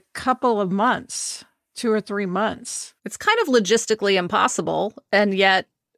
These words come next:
Speaker 2: somehow it will happen.
Speaker 1: Yes, which is the Hollywood, that should be the motto. Logistically impossible, but somehow it will happen. <laughs> Right?
Speaker 2: <laughs> Yes, it's so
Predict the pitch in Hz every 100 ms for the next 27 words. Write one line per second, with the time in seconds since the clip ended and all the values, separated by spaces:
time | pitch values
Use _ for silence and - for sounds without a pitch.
0 | - 226 220 233 240 214 175 202 254 302
1 | - - - - 247 247 208 180 247 240
2 | 285 247 - 220 254 254 247 240 185 254
3 | 269 285 277 269 254 208 220 220 - 254
4 | 220 240 220 208 185 190 196 185 185 190
5 | 175 233 226 285 - 254 233 220 208 202
6 | - 208 202 165 - - 190 180 190 175
7 | 165 160 151 185 - - - - - 427
8 | - - 302 269 427 - 453 233 233 -
9 | 214 226 233 311 226 - - - - -
10 | - - - - - - -